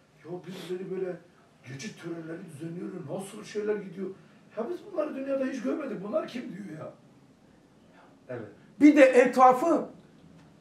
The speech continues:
Speaker 2: dershane var bu dairede, üst kattakiler bilmiyor, haşirde alt kattakiler, "Lan bu bizim binada mıydı bunlar?"
Speaker 1: Ya.
Speaker 2: İşte vay başıma gelen, o zaman saçın iyi olacak.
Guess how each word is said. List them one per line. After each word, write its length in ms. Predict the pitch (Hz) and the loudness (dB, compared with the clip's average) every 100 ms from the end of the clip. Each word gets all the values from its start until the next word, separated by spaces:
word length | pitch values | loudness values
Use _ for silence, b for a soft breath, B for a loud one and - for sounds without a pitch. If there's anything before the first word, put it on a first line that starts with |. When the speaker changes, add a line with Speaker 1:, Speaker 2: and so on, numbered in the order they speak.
| - - | -20 -14
Speaker 2:
dershane 840 | 180 247 254 262 254 254 247 220 208 | 4 8 8 8 8 10 10 8 6
var 260 | 226 190 | 6 6
bu 180 | 208 170 | 2 8
dairede, 520 | 226 226 240 294 285 277 | 8 8 6 0 -2 -2
üst 260 | 277 - | -6 -2
kattakiler 640 | 254 233 240 220 254 220 | -2 0 0 2 2 4
bilmiyor, 440 | 220 208 214 254 233 | 2 -2 0 2 4
haşirde 500 | 220 220 247 202 240 | 4 2 -4 2 2
alt 260 | 240 247 | 4 2
kattakiler, 600 | - 220 220 220 247 247 247 B B B - | 4 0 2 0 4 2 2 B B B -6
"Lan 260 | 240 180 247 | -4 -2 0
bu 140 | - | -2
bizim 360 | 247 - 349 349 | -2 -2 0 2
binada 440 | 339 285 233 226 | 4 6 6 4
mıydı 340 | 202 180 180 165 | 4 2 2 -4
bunlar?" 440 | 170 160 151 143 - _ - | -4 -4 -6 -8 -14 _ -16
Speaker 1:
Ya. 140 | 131 127 - - _ _ b b _ | -12 -10 -12 -20 _ _ b b _
Speaker 2:
İşte 320 | 240 226 214 185 | -4 -4 -2 2
vay 240 | 302 311 | 4 4
başıma 320 | 254 240 226 | 2 2 0
gelen, 260 | 196 185 185 | 2 2 2
o 120 | 254 254 | 0 2
zaman 160 | 247 | 0
saçın 360 | - 220 214 240 | 0 -4 -4 -4
iyi 120 | 202 | -2
olacak. 540 | 180 165 170 156 - | -2 -2 -6 -12 -14